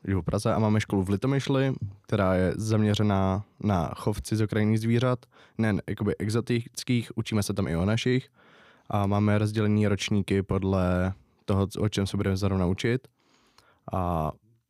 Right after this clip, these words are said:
na té škole jakoby i máme odborný praxe hned jakoby u nás, takže nemusíme jezdit do zoo a takovýhle. Jinak, eh, učí nás tam o chovech a vlastně o tom, jak se starat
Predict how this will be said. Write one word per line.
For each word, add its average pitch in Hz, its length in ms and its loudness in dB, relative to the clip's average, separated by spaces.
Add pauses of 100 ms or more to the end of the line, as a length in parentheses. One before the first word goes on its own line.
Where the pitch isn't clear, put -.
(120)
na 110 200 2
té 110 160 -2
škole 98 280 -2
jakoby 98 440 2 (160)
i 113 100 0
máme 98 340 2
odborný 107 420 0
praxe 98 360 -2
hned 98 480 0 (300)
jakoby 95 260 -2
u 104 100 0
nás, 120 340 0
takže 101 360 2
nemusíme 101 420 2
jezdit 92 260 2
do 98 120 0
zoo 104 220 2
a 87 60 2
takovýhle. 120 520 0 (840)
Jinak, 98 220 2 (240)
eh, 95 40 2 (340)
učí 113 200 -2
nás 104 180 0
tam 101 160 0
o 90 200 2
chovech 117 680 -2 (100)
a 90 400 -2 (640)
vlastně 92 580 -4 (140)
o 104 120 -2
tom, 92 160 0
jak 98 220 0
se 107 100 -4
starat 101 400 0